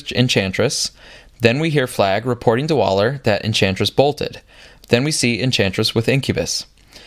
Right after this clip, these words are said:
To me, there was no question about what happened, and as an audience member, I didn't feel like I missed anything. So it was a bit weird that later on, we see this scene again with just a few extra moments of Enchantress actually bolting on screen instead of off screen.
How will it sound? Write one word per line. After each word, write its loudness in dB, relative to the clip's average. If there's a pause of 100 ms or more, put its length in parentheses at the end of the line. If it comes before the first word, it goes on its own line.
(240)
To 0
me, 0
there 0
was -2
no 2
question -2
about 0
what 0
happened, -4
and 2
as 0
an -2
audience -2
member, 2
I 0
didn't -2
feel 2
like 0
I -2
missed -2
anything. -2 (520)
So 2
it -2
was -2
a 0
bit 0
weird -2 (100)
that 2
later 2
on, 0 (160)
we 4
see 2
this -2
scene 0
again 0 (280)
with -2
just 0
a 0
few 0
extra -2
moments 0
of -2
Enchantress 0
actually -2
bolting 0
on 2
screen -2
instead 0
of 0
off 0
screen. -8